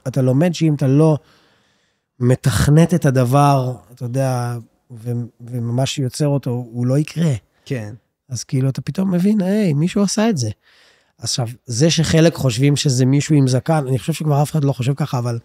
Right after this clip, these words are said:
Speaker 2: יושב בשמיים.
Speaker 1: או שאתה יכול לחשוב שזה, פאק, אתה יודע, איזה ס-, איזושהי ציוויליזציה סופר, סופר מתקדמת, לא יודע, על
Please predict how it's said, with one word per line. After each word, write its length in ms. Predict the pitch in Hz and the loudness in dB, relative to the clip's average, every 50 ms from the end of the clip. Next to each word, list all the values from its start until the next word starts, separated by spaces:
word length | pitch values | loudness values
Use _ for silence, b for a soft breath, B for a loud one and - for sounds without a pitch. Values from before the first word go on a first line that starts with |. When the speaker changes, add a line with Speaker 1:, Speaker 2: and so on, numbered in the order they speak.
| _ _ - | _ _ -12
Speaker 2:
יושב 340 | 127 127 131 - 135 123 123 123 | -10 -8 -6 -6 -6 -6 -6 -6
בשמיים. 500 | 131 135 - 113 113 117 123 120 117 127 | -6 -6 -6 -6 -6 -6 -6 -4 -2 0
Speaker 1:
או 120 | 165 180 | 2 2
שאתה 140 | - - 196 | 2 0 0
יכול 220 | 165 - - 196 | 0 0 0 -2
לחשוב 260 | 180 - - 196 196 165 | -2 -2 -2 -2 -2 -2
שזה, 460 | - 170 151 143 143 135 131 135 135 131 131 - _ B B B B B B B B | -2 -4 -2 -2 0 0 -2 -2 -4 -8 -10 -16 _ B B B B B B B B
פאק, 220 | B 123 - - - - 107 | B -16 -16 -16 -20 -20 -20
אתה 100 | - - | -16 -14
יודע, 240 | 131 120 135 139 139 | -12 -8 -6 -4 -4
איזה 200 | 135 127 127 127 | -2 -4 -4 -4
ס-, 160 | 117 - - 156 127 123 - _ _ _ _ _ _ _ _ _ _ _ _ _ 135 | -6 -8 -8 -10 -12 -16 -18 _ _ _ _ _ _ _ _ _ _ _ _ _ -14
איזושהי 360 | 131 123 131 - - 147 127 | -12 -10 -10 -8 -8 -8 -8
ציוויליזציה 840 | - - - 143 113 120 127 123 123 120 143 147 - - 175 156 139 | -8 -6 -4 -2 -2 0 0 0 0 0 0 0 0 -2 -4 -4 -4
סופר, 680 | - - - - - - 180 180 - - 165 151 143 127 | -4 -4 -6 -6 -4 -4 -4 -4 -2 -2 -2 -2 -2 -2
סופר 340 | - 165 165 151 175 156 | -4 -6 -4 -2 -2 0
מתקדמת, 640 | 147 147 139 - - 139 143 147 147 151 151 139 - 147 | 0 -2 -2 -4 -6 -6 -4 -2 -2 -4 -4 -6 -8 -8
לא 80 | 143 147 | -6 -4
יודע, 220 | 151 151 151 147 139 | -4 -4 -4 -4 -6
על 180 | 131 135 139 | -6 -6 -6